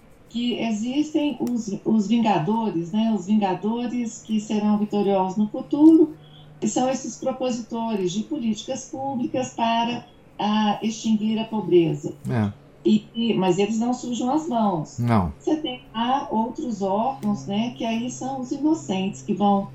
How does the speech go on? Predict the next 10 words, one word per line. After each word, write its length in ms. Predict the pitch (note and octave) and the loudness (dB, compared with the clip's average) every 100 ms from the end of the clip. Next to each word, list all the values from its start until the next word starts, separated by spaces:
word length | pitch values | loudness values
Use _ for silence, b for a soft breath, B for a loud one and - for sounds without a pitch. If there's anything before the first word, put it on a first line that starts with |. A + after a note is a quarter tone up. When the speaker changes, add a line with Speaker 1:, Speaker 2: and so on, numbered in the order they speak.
| b b b - - | b b b -20 -4
Speaker 1:
ter, 480 | G3 F#3+ F3+ F3 - | 0 4 4 4 0
escolher 640 | - - A3+ G3+ G#3 A3+ | -4 -4 -2 0 2 0
determinadas 800 | G#3 G3+ G#3 A3 G3+ F#3 F3 F#3 | -2 0 0 2 2 0 -2 -4
profissões 920 | - F#3+ G#3 D4+ - A#3+ B3 B3 A#3 - | -6 -4 -4 -4 -6 -2 0 2 0 -2
por 160 | F#3 | -4
amor 300 | F#3+ F#3 F3+ | -2 -2 0
ao 140 | G#3 B3 | -2 -2
próximo 480 | A3+ A3+ A3+ A#3+ | -2 -2 -2 -6
e 40 | B3 | -6
tal. 280 | A3 G#3 | -4 -4